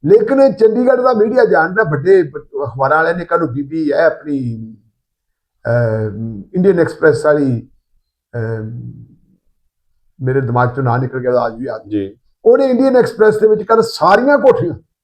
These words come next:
Speaker 2: ਠੀਕ ਹੈ ਜੀ।
Speaker 1: ਕਿ ਕੱਲਾ, ਅਹ, ਜਿਹੜੇ ਭਗਵਾਨ, ਇਹਨਾਂ
Speaker 2: ਉਨਤਾਲੀ
Speaker 1: ਨੂੰ
Speaker 2: ਨੰਬਰ
Speaker 1: ਛੱਡੋ,
Speaker 2: ਦੀ।
Speaker 1: ਅਹ, ਇਹਨਾਂ ਦੀ, ਇਹਨਾਂ ਨੂੰ ਛੱਡੋ, ਆਪਣੇ ਨੂੰ, ਕੇਜਰੀਵਾਲ ਸਾਹਿਬ ਨੂੰ ਪੰਜਾਹ ਨੰਬਰ ਨੂੰ, ਉਨਤਾਲੀ ਜਿਹੜਾ ਸੈਕਟਰ ਉਨਤਾਲੀ ਦੇ ਵਿੱਚ ਜਿਹੜੀਆਂ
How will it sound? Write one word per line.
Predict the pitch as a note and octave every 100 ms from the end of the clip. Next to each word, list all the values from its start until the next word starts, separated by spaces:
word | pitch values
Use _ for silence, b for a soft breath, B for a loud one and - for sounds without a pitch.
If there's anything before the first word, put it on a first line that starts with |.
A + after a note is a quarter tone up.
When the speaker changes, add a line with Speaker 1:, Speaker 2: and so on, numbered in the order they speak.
| _
Speaker 2:
ਠੀਕ | A#2+ A2
ਹੈ | G2
ਜੀ। | F#2+
Speaker 1:
ਕਿ | -
ਕੱਲਾ, | F#3+ F#3 G3 G#3 G#3
ਅਹ, | G#3 G3 - D#3 D#3 D3
ਜਿਹੜੇ | D#3+ F3
ਭਗਵਾਨ, | E3+ D#3+ D#3
ਇਹਨਾਂ | C#3+
Speaker 2:
ਉਨਤਾਲੀ | A2+ A#2 A#2+
Speaker 1:
ਨੂੰ | A#2+
Speaker 2:
ਨੰਬਰ | A#2
Speaker 1:
ਛੱਡੋ, | F#3+
Speaker 2:
ਦੀ। | F3+ E3
Speaker 1:
ਅਹ, | D#3+ E3
ਇਹਨਾਂ | F#3
ਦੀ, | F#3 F#3
ਇਹਨਾਂ | F3+
ਨੂੰ | F3+
ਛੱਡੋ, | - C#3+
ਆਪਣੇ | F#3 F3+ E3+
ਨੂੰ, | E3 - _ _ -
ਕੇਜਰੀਵਾਲ | D#3 E3 D#3+ D#3+
ਸਾਹਿਬ | - E3+
ਨੂੰ | E3 D#3
ਪੰਜਾਹ | E3 F3
ਨੰਬਰ | D#3 C#3+
ਨੂੰ, | C#3+ - _ _ _ _ _ A3
ਉਨਤਾਲੀ | A3 F#3+ G#3+ A#3 C4+ C4+ B3+ B3
ਜਿਹੜਾ | A3+ G#3+ A3
ਸੈਕਟਰ | G3 E3+ D#3+ F#3+
ਉਨਤਾਲੀ | F3 F3 F3 G3+
ਦੇ | G#3+
ਵਿੱਚ | E3
ਜਿਹੜੀਆਂ | F#3+ F#3+ F3+